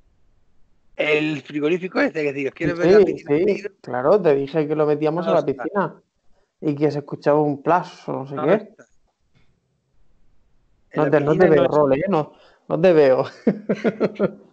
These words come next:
Speaker 1: Vale, en la piscina no está.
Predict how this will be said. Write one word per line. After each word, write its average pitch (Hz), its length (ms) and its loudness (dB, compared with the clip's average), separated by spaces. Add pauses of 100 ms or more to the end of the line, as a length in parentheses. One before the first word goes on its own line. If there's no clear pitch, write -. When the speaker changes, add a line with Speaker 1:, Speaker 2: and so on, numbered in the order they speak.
(1800)
Speaker 1:
Vale, 110 380 -16
en 131 80 -6
la 131 120 -4
piscina 185 360 -4
no 175 140 -2
está. - 440 -10